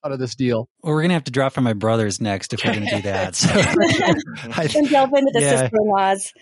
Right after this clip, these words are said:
Speaker 3: <laughs>
Speaker 1: Monica, so you're a physician associate, which is al-, also known as a physician assistant in the emergency room. Uh, and where you live, you see a huge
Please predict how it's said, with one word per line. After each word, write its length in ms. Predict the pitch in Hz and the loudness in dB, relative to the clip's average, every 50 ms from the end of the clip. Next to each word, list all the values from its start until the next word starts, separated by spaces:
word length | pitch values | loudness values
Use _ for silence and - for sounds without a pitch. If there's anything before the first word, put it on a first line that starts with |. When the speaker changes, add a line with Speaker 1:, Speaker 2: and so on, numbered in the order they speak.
| - - - - - | -20 -20 -20 -6 -4
Speaker 3:
<laughs> 1080 | 277 269 285 302 311 294 359 311 311 311 359 302 330 302 349 339 320 311 302 - - | -2 0 0 0 0 0 2 2 2 2 0 0 2 2 2 2 0 0 -2 -4 -2
Speaker 1:
Monica, 500 | 214 226 262 294 294 269 - - 208 196 | 0 0 2 2 0 -2 -2 -2 -2 -2
so 180 | - - - 202 | -2 -2 -2 -2
you're 260 | 208 226 247 277 285 | 0 2 2 2 2
a 60 | 277 | 2
physician 560 | - _ - 196 165 175 196 208 202 - 214 196 | 0 _ -6 -4 -2 0 0 0 0 0 -2 -2
associate, 720 | 170 - - - 160 165 156 - - 160 151 151 147 147 | -2 -2 0 0 0 0 0 0 0 0 0 0 0 0
which 280 | 156 147 - - - | -2 -2 -4 -8 -8
is 400 | 160 165 160 143 - - 165 - | -6 -6 -6 -6 -6 -8 -8 -10
al-, 320 | 120 - - 160 165 165 - | -8 -4 -2 0 0 0 2
also 240 | 170 165 160 - 165 | 0 0 0 -2 -2
known 180 | 151 151 143 139 | 0 0 0 0
as 100 | 135 127 | 0 -2
a 60 | 135 | -4
physician 440 | - - 127 117 139 131 - - 127 | -6 -6 -4 -2 -2 -2 -4 -4 -6
assistant 520 | 120 - - 135 127 - - 123 117 101 | -6 -4 -4 -4 -4 -4 -4 -4 -4 -4
in 100 | 131 135 | -2 -2
the 100 | 135 135 | -2 0
emergency 480 | 135 131 143 147 143 147 139 - 135 127 | 0 0 0 -2 -2 -4 -6 -6 -6 -4
room. 260 | 120 123 123 120 120 - _ _ _ _ _ _ _ | -2 -2 -2 -2 -4 -6 _ _ _ _ _ _ _
Uh, 180 | - 135 139 139 160 | -2 -2 0 0 0
and 120 | 170 175 | 0 2
where 140 | 196 226 254 | 2 2 0
you 220 | 277 285 269 269 | 0 0 -2 -2
live, 360 | 233 196 190 185 185 185 165 151 | 0 2 2 2 2 2 0 -2
you 220 | 160 190 226 262 | -4 -2 -2 0
see 640 | 220 - - - - 208 190 180 170 160 165 165 - _ _ _ _ _ _ _ _ _ - | 0 -2 -2 -2 0 2 2 4 4 4 2 2 0 _ _ _ _ _ _ _ _ _ -4
a 120 | 165 165 | -4 -4
huge 1080 | 165 - - - - - 254 262 269 269 254 226 202 175 151 143 139 - - - - | -4 -4 -8 -12 -6 -2 0 2 2 4 4 4 4 2 2 0 -4 -8 -10 -10 -12